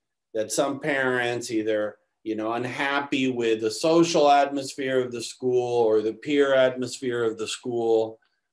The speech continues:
uh, are deciding for, for virtual programming.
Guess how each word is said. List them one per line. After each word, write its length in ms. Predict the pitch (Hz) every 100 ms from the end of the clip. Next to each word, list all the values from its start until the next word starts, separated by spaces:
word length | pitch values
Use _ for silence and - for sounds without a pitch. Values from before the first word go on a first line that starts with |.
| _
uh, 240 | 107 107 107
are 180 | 120 117
deciding 960 | 117 117 - 135 139 131 127 120 120 120 _ _ _
for, 460 | 127 120 117 117 -
for 280 | 127 117 107
virtual 560 | 127 127 127 123 107
programming. 920 | 107 135 127 123 113 107 107 107 110